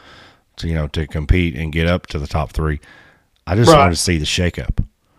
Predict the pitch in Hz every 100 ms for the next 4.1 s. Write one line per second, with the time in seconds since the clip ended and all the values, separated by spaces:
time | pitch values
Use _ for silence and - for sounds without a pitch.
0 | _ _ _ _ _ - - 90 156 190
1 | 190 233 - 190 - 185 165 156 147 165
2 | 156 202 202 185 156 - 202 156 196 196
3 | 180 185 185 175 170 180 180 - 175 160
4 | 156